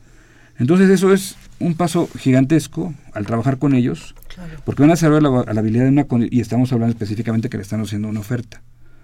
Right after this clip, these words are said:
Speaker 1: Y entonces va a hacer una oferta sobre, no vas a hipotetizar, ¿qué pasa si te ofrecen marihuana? ¿Qué harías? No,
Speaker 2: No.
Speaker 1: ellos te van a decir exactamente lo que les están ofreciendo. Y va a ser el ejemplo sobre lo que están viviendo.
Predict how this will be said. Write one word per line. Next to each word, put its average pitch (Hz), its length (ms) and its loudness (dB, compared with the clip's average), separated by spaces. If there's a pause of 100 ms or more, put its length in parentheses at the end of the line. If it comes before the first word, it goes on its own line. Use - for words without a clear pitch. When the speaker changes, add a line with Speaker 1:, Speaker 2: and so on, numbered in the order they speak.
(540)
Speaker 1:
Y 110 140 -4
entonces 120 580 0
va 113 60 0
a 117 40 0
hacer 120 140 0
una 120 120 4
oferta 117 240 -6
sobre, 117 520 -4 (440)
no 135 200 4
vas 143 180 0
a 156 40 4
hipotetizar, 113 600 -4
¿qué 160 120 -6
pasa 165 320 -4
si 151 140 -6
te 117 120 -6
ofrecen 131 360 -2
marihuana? 107 580 -6 (560)
¿Qué 151 140 2
harías? 135 420 -2 (580)
No, 117 140 -2
Speaker 2:
No. 127 80 2
Speaker 1:
ellos 156 160 4
te 156 80 2
van 143 140 4
a - 20 2
decir 131 200 2
exactamente 123 720 -2
lo 113 100 -2
que 107 100 -8
les 101 100 -10
están 110 240 -8
ofreciendo. 117 460 -4 (1040)
Y 120 80 -2
va 120 100 0
a 117 40 -2
ser 123 180 0
el 123 100 0
ejemplo 107 280 -8
sobre 104 240 -6
lo 98 120 -12
que 98 120 -12
están 101 400 -12
viviendo. 110 440 -4